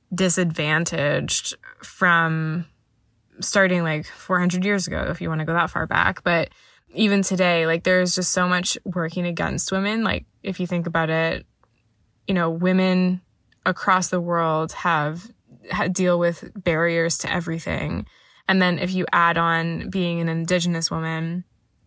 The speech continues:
like, it just completely intensifies the impacts that they have to deal with. And one of the really huge things is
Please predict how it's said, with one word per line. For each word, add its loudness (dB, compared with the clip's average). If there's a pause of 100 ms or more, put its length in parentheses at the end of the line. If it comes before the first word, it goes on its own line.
(180)
like, 2
it 0
just 2 (140)
completely 0 (560)
intensifies 2
the -4
impacts -4 (180)
that 2 (180)
they 0
have 2
to -4
deal 0
with. 2
And 0
one 2
of 0
the -2
really -2
huge -6
things -2
is 0